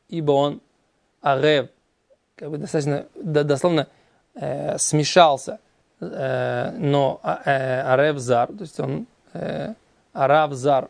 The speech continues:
он, э, смешался для чужого. Ра аха ра того. Плохость после плохости придет.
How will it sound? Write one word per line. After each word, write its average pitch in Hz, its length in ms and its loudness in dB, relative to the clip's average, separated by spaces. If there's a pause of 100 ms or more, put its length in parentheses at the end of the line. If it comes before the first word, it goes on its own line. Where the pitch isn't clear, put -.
он, 135 340 -6
э, - 400 -8
смешался 147 640 2
для 135 200 -2
чужого. 123 420 -4 (560)
Ра 160 400 2
аха 190 240 2
ра 165 320 2
того. 139 400 -2 (480)
Плохость 202 380 0
после 160 240 -6
плохости 156 380 -4
придет. 143 380 -2